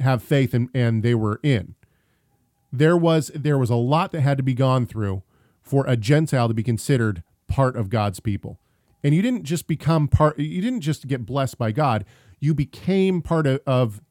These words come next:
you became Jewish, essentially. I mean, that's the terms that, that Judaism's used today, right? If I want to be Jewish, quote unquote,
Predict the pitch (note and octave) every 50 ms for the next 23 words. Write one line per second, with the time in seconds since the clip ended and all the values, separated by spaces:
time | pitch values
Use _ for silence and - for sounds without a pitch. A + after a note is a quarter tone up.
0 | _ _ _ - D3+ D#3 D#3+ D3 - E3 F#3 E3+ D3 A#2+ G2 E2+ G2+ C#3 C3 B2
1 | A2 - - A2 - - A2 G#2 G2+ - G#2 G#2 G#2+ A2 G#2 G#2 G#2 A2+ A#2 A#2
2 | - - B2 A2+ - - - C#3+ C3 C3 B2 A#2 - A#2+ A2 - - - _ -
3 | _ - _ - A#2 A#2 A2+ F#2+ F#2 A#2 C3+ B2+ B2 A#2+ B2 A#2+ G#2 B2 A2+ G#2+
4 | G#2 F2+ G2 A2 G#2+ A2+ A2+ G#2+ - - - A2 G#2+ F#2+ E2+ E2+ E2+ F#2 F#2+ G2+
5 | B2 - _ _ _ _ _ C#3 A#2 E3+ G3 G#3+ G#3+ G3+ F#3+ F#3+ D#3+ - - D#3+
6 | D3+ C#3+ C#3+ C#3 B2+ - - - - - B2+ A2+ B2 D3 C#3+ C#3 C#3 C3 - -
7 | _ - A2 F2+ F2+ G#2 C#3+ D#3 D3+ C3+ A#2+ - - - C3 B2+ A#2 A2+ A2+ G#2
8 | - C3+ B2+ A#2 A2 A#2+ -